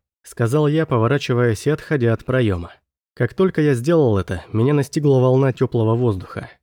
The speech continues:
густой аромат жареного мяса. Я повернулся лицом к коридору, ведущему глубоко внутрь горы. "Это ловушка, и не самая хитрая".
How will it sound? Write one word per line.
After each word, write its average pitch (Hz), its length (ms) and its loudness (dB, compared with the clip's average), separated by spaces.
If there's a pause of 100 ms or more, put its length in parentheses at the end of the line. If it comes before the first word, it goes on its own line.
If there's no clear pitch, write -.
(180)
густой 117 520 0
аромат 123 340 2
жареного 117 480 2
мяса. 107 320 -2 (480)
Я 117 240 0
повернулся 156 540 0
лицом 139 320 2
к - 80 -20
коридору, 120 580 2 (140)
ведущему 131 560 0
глубоко 131 400 0
внутрь 117 320 0
горы. 107 380 0 (600)
"Это 185 240 -2
ловушка, 165 560 -2 (400)
и 175 100 -2
не 165 140 2
самая 156 400 0
хитрая". - 460 -6